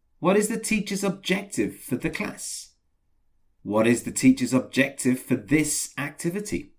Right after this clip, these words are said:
How does the teacher think, "I will learn from this activity"? This last question is very important, but quite difficult for many students. A good teacher should have a theory for how people learn.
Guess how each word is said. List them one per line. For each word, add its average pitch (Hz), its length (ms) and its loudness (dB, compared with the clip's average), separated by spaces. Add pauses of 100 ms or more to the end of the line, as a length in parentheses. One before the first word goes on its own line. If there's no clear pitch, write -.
(920)
How 131 340 0
does 165 160 -2
the 180 100 0
teacher 143 380 2
think, 127 500 0
"I 123 140 2
will 139 200 6
learn 143 520 6
from 90 240 -2
this 85 180 -4
activity"? 85 680 -12 (2250)
This 247 280 4
last 180 360 2
question 123 480 0
is 131 260 0
very 123 480 6
important, 98 680 -4 (500)
but - 320 4
quite - 480 -4
difficult 180 520 0
for 120 120 -6
many 127 260 4
students. - 840 -6 (1300)
A 151 100 -2
good 247 380 2
teacher 120 640 0
should - 200 -8
have 160 160 -2
a 175 40 2
theory 135 640 6
for - 180 -8
how 127 360 -6
people 120 460 -4
learn. 135 380 0